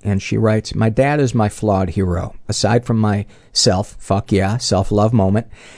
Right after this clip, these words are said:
he is the most important human being in my life. After watching my mother grieve the death of her estranged father, I made it a point to recognize and cherish simple moments with my dad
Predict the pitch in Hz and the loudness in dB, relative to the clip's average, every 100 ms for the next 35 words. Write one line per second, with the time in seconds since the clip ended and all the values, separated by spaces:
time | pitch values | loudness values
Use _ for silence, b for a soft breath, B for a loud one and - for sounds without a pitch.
0 | B 139 117 127 113 - 117 120 - 117 | B 0 2 2 2 0 0 0 0 -2
1 | - 107 98 95 92 92 90 90 82 - | 0 2 2 0 0 0 0 -2 -4 -8
2 | - - - 98 113 113 117 139 117 110 | -12 -14 -8 -2 2 2 2 2 2 2
3 | 107 107 101 - 123 127 - 120 110 107 | 2 2 0 0 0 0 -2 0 0 0
4 | 120 - 131 131 120 - 104 101 92 - | -4 0 2 2 0 -2 0 0 -2 -2
5 | 101 95 101 98 B B B - 127 170 | 0 0 -2 -6 B B B 2 2 2
6 | 170 156 - 127 120 117 110 113 123 113 | 0 -2 0 0 0 -2 0 0 0 0
7 | 110 104 104 101 - 113 101 101 - 120 | 0 0 -2 -6 0 2 2 0 -4 -2
8 | 123 151 110 104 104 - 104 107 110 107 | 0 2 2 2 0 -4 -2 0 0 0
9 | 95 92 92 | -2 -2 -4